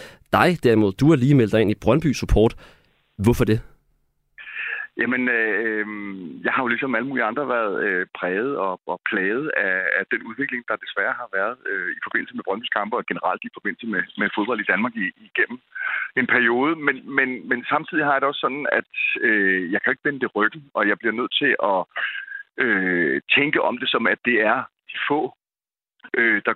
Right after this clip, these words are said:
Speaker 2: gør det, og den store, brede skare af, af, af, af fodboldelskere i Danmark, de, øh,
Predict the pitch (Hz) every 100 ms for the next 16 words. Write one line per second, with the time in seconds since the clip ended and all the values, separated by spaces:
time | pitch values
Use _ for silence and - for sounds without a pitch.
0 | 107 98 135 - 110 107 87 - 110 -
1 | 110 139 - - 98 90 113 147 - -
2 | - - - 90 95 120 - 98 95 60
3 | - 95 90 82 - 90 85 85 _ -
4 | 87 - - 101 143 - 101 - 117 104
5 | - 95 120 - 123 120 107 95 87 87